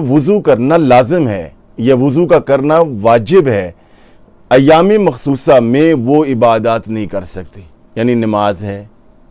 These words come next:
कुरान मजीद है, तवाफ़ है। हाँ, दो चीज़ों का इस्तिस्ना है वज़ू के हवाले से कि एक, अ, जिमा जो है वो बगैर वज़ू के हो सकता है, ये भी नहीं करना, रोज़ा बगैर वज़ू के हो सकता है, रोज़ा भी नहीं रखना। इन दिनों की छोड़ी हुई जो नमाजें हैं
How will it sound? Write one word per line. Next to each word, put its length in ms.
कुरान 260
मजीद 400
है, 240
तवाफ़ 400
है। 120
हाँ, 160
दो 340
चीज़ों 360
का 100
इस्तिस्ना 560
है 160
वज़ू 280
के 100
हवाले 280
से 120
कि 280
एक, 360
अ, 640
जिमा 380
जो 140
है 60
वो 100
बगैर 320
वज़ू 240
के 80
हो 60
सकता 280
है, 60
ये 100
भी 120
नहीं 140
करना, 320
रोज़ा 340
बगैर 340
वज़ू 240
के 100
हो 80
सकता 300
है, 60
रोज़ा 220
भी 120
नहीं 140
रखना। 320
इन 240
दिनों 280
की 140
छोड़ी 340
हुई 180
जो 140
नमाजें 500
हैं 220